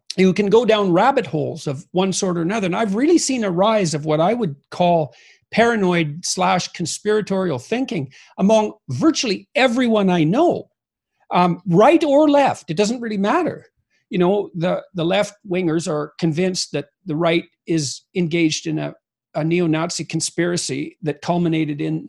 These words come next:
the coup attempt in December, and the right is convinced that the lefties are taking over the schools and, and, and,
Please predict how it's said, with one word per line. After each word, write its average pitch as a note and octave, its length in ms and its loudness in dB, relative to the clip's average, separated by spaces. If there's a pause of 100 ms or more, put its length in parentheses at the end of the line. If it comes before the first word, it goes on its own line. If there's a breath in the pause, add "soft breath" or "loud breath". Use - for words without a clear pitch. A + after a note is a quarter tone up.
(100)
the D3 300 -2
coup A3 240 2
attempt E3 420 -4
in D3+ 240 -4
December, F3+ 540 -2
and D3+ 240 -4
the D3+ 120 -6 (340 loud breath)
right G3 340 2
is D#3+ 180 -4
convinced E3+ 640 -4
that C#3+ 200 -6 (440 soft breath)
the D#3+ 100 -2
lefties F3 500 0
are E3+ 80 -6
taking E3+ 360 -2
over D#3 180 -4
the D3 120 -6
schools G3 520 0
and, D3+ 220 -4 (280)
and, D3+ 320 -2 (640)
and, D#3 320 -2